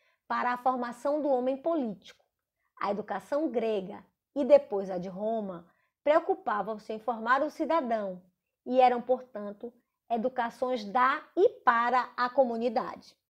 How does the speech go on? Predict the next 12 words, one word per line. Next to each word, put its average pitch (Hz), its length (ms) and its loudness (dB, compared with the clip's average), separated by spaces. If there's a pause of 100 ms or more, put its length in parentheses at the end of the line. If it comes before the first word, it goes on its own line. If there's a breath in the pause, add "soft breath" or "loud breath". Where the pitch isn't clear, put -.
(400)
No 427 220 4
mundo 240 220 0
ocidental, 196 920 -2 (380)
é 277 120 8
depois 320 460 4
do 349 80 2
advento 220 880 0
e 277 80 0
da 247 200 4
difusão 233 760 -2
do 220 80 -6
cristianismo 226 1000 -4